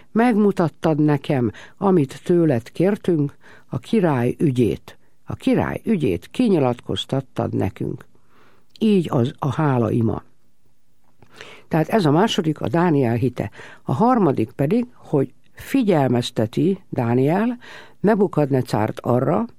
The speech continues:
amit a Biblia máshol is ezerszer a lelkünkre köt, hogy ne varázslóknál keresse a választ a kérdésére,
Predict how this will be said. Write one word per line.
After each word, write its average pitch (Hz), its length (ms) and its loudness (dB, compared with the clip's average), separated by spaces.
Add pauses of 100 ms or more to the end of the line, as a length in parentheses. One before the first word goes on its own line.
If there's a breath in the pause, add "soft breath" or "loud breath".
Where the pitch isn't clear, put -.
(400 loud breath)
amit 151 280 0
a 139 80 0
Biblia 175 440 2
máshol 190 600 0
is 123 320 -2
ezerszer 147 800 0
a 135 100 -4
lelkünkre 123 600 -2
köt, - 380 -6 (480 loud breath)
hogy 151 320 0
ne 247 240 2 (120)
varázslóknál 135 920 0
keresse 131 500 -2
a 120 60 0
választ 123 460 -2
a 131 40 -4
kérdésére, - 880 -6